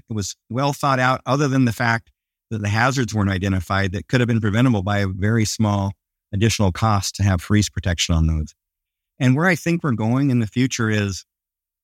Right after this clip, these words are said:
with quantum commu-, computing, we're seeing the development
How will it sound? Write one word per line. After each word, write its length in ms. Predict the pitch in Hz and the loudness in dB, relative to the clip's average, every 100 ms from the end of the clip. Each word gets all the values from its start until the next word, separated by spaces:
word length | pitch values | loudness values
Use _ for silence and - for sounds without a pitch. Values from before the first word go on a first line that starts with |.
| _ _ _ - | _ _ _ -4
with 140 | 135 | -4
quantum 380 | - 135 160 160 | 0 0 2 2
commu-, 400 | 143 131 135 - | 2 2 2 -2
computing, 540 | 123 107 120 123 139 143 _ _ _ _ _ _ - | 0 2 2 2 2 0 _ _ _ _ _ _ -2
we're 160 | 160 | 0
seeing 340 | 160 - 143 135 | 0 0 2 2
the 60 | |
development 680 | 110 107 113 113 107 104 95 | 0 0 0 2 2 0 -2